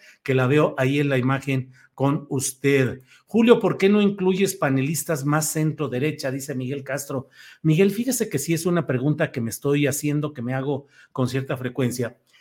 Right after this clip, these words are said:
Y la verdad es que ayer o antier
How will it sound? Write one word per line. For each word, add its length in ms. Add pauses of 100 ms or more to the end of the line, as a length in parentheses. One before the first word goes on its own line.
(220)
Y 500
la 120
verdad 280
es 140
que 640
ayer 440
o 80
antier 580